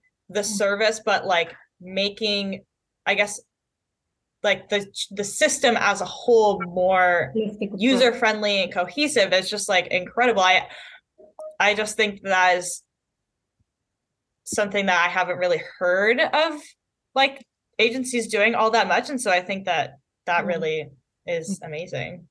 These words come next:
Speaker 3: Yeah, it is. And thank you so much for just being here and sharing this information with us, because I do feel it's really important for more people to understand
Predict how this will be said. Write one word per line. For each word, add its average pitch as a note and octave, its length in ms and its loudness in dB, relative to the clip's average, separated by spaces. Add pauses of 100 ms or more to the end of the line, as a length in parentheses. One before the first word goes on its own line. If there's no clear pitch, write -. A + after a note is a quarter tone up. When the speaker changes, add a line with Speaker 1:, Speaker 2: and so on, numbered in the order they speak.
(140)
Speaker 3:
Yeah, F#3+ 360 -2 (300)
it G#3+ 160 -4
is. G3+ 360 -4
And A3+ 260 -2
thank C4 240 -2
you D#4 80 2
so A3 260 0
much G#3+ 280 -2
for G3+ 400 2
just G#3 340 -6
being G#3 260 0
here G3+ 380 2
and G3+ 200 0
sharing G3+ 360 0
this G#3 160 -6
information G3 580 -4
with G3 140 -2
us, G3+ 160 0
because G#3 260 -6
I G#3 120 0
do G#3 180 -2
feel G#3 240 -2
it's G3 160 -4
really G3 220 0
important F#3 520 -2
for G3+ 120 -4
more F#3 220 0
people F#3+ 280 -4
to F#3+ 100 -2
understand F3+ 840 -4